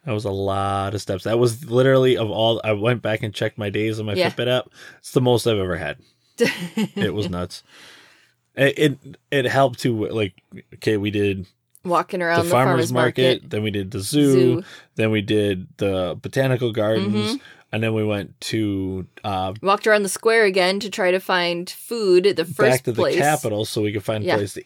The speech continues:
Speaker 1: eat.
Speaker 2: Well, 'cause the first one, 'cause again, we got screwed by prom.
Speaker 1: Stupid reservations. Prom,
Speaker 2: Yeah.
Speaker 1: fucking kids.
Speaker 2: So the first place we were gonna check out that the food looked pretty good, Gray's.
Speaker 1: Yeah.
Speaker 2: Would they say, like, three hours?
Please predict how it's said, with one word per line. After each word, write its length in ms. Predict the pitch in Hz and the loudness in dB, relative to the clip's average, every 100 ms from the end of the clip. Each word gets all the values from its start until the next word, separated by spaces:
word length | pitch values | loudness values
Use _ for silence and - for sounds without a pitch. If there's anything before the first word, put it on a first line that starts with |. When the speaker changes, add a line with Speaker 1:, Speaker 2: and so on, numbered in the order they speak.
| - | -8
Speaker 1:
eat. 260 | 139 120 | -8 -2
Speaker 2:
Well, 180 | 247 254 | 0 2
'cause 220 | - 359 311 | 4 2 4
the 80 | 269 | -2
first 400 | - 247 294 233 | 0 0 0 -4
one, 100 | - | -8
'cause 180 | 214 233 | -4 -2
again, 440 | 185 196 240 170 160 | 0 2 2 2 0
we 60 | |
got 160 | 170 160 | -2 -2
screwed 240 | - 190 | 0 0
by 120 | 165 143 | 0 -2
prom. 440 | - 175 92 175 - - | 0 0 0 -6 -16 -12
Speaker 1:
Stupid 680 | - - - - - 403 123 | -8 -8 -8 -18 -10 -8 -4
reservations. 800 | 147 147 98 85 92 - 95 - _ - | -4 -4 -8 -8 -8 -8 -12 -16 _ -12
Prom, 260 | 165 151 - - - | -8 -8 -10 -16 -4
Speaker 2:
Yeah. 220 | 208 175 | 0 2
Speaker 1:
fucking 180 | 175 110 - | 0 -8 -8
kids. 260 | - 180 | -6 0
Speaker 2:
So 360 | - 247 208 185 - | 4 4 2 -8 -8
the 220 | 208 208 | 2 2
first 320 | 214 247 269 - | 4 2 2 2
place 240 | 226 - | 2 2
we 80 | 208 | -2
were 140 | 190 | 0
gonna 180 | 190 180 | 2 2
check 240 | 180 175 175 | 0 -2 0
out 140 | 165 | 0
that 220 | 170 147 | 0 -2
the 80 | 175 | -6
food 340 | - 190 170 170 | -4 -4 -2 -2
looked 160 | 180 | -4
pretty 140 | 190 160 | -2 0
good, 220 | 165 151 | 0 0
Gray's. 600 | 165 185 185 156 160 - | 0 4 4 2 -2 -6
Speaker 1:
Yeah. 300 | 110 95 92 - _ | -4 -4 -4 -10 _
Speaker 2:
Would 140 | 202 214 | -6 -2
they 120 | 311 | -2
say, 180 | - 415 | 0 -2
like, 160 | 254 | -4
three 220 | - 240 226 | -6 -2 2
hours? 520 | 196 247 349 - - | 4 4 2 -2 -10